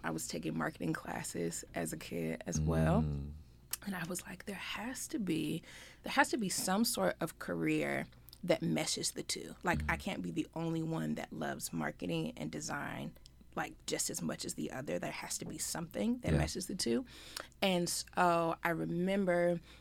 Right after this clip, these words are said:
Speaker 1: uh, being in, I wanna say it was our sports marketing class, but we were learning about all different types of, like, marketing and what I now know as branding.
Speaker 2: Mm.
Speaker 1: So we were looking at, like, the McDonald's logo and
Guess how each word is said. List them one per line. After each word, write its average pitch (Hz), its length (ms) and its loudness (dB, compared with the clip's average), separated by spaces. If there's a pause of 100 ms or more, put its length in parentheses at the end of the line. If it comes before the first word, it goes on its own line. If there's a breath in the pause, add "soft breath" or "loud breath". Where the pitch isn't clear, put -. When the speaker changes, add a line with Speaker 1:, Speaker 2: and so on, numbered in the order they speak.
(340 loud breath)
Speaker 1:
uh, 170 200 4
being 175 480 4
in, 170 380 0
I 180 40 0
wanna 202 180 2
say - 180 -4
it - 80 -4
was 180 100 -6
our 156 80 -2
sports - 400 0
marketing 170 440 -2
class, 160 540 -2
but - 180 -2
we 196 100 2
were 180 120 6
learning 170 320 2
about 156 320 0
all 160 120 4
different - 300 -6
types - 440 -6
of, 170 140 -4
like, 139 240 -6
marketing 165 540 -2
and 165 140 -4
what 156 100 -4
I 151 100 -6
now 160 300 -4
know - 320 -6
as - 260 -6
branding. 185 720 -2
Speaker 2:
Mm. 151 100 0 (320 loud breath)
Speaker 1:
So 170 360 6
we 165 160 0
were 160 140 0
looking 160 540 2
at, 156 440 0
like, 151 240 -6
the 165 60 -10
McDonald's 170 680 -2
logo 165 760 0
and 151 140 -4